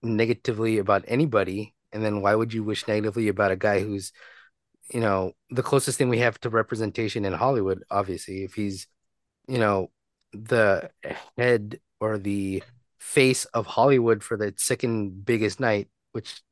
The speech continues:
technically that's what the Golden Globes is, you know, at least celebrate it some way." And then at the same time, more people were mad. They're like, "If they're, if Taylor Swift doesn't come to the Philippines, I'm gonna blame Jo Koy."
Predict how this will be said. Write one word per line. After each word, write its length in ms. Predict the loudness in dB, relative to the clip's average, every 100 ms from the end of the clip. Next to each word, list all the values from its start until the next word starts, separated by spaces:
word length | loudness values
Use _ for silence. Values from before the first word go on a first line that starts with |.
| _
technically 480 | -6 -4 -4 -2 -2
that's 260 | -2 -4 -4
what 160 | -4 _ _ _ -8
the 80 | -6
Golden 280 | -4 -6 -2
Globes 280 | 0 2
is, 300 | 4 4 2 -12 -20 _ _ _ _ -2
you 120 | 2
know, 100 | 2
at 140 | 2
least 200 | 2 0
celebrate 380 | 2 0 0 -2
it 100 | -2
some 300 | -2 -2 2
way." 420 | 2 0 -2 -10 -6
And 180 | 0 4
then 320 | 4 4 2 _ _ _ _ _ -2
at 140 | 0
the 80 | 2
same 240 | 2 2 2
time, 500 | 0 2 2 0 -6 _ _ _ _ _ _ -2
more 380 | 0 4 2
people 340 | 2 -2 0 4
were 140 | 4
mad. 260 | 4 0 0
They're 120 | 0
like, 180 | -2 -2
"If 160 | -6 0
they're, 360 | 4 6 4 2
if 140 | -6 -2
Taylor 240 | 0 0
Swift 300 | 0 -4 0
doesn't 260 | -2 -2 -4
come 200 | -4 -4
to 100 | -4
the 100 | -2
Philippines, 520 | 2 0 0 -4 0
I'm 120 | 0
gonna 160 | 0 -2
blame 300 | 0 -2 -2
Jo 160 | -4
Koy." 260 | -2 0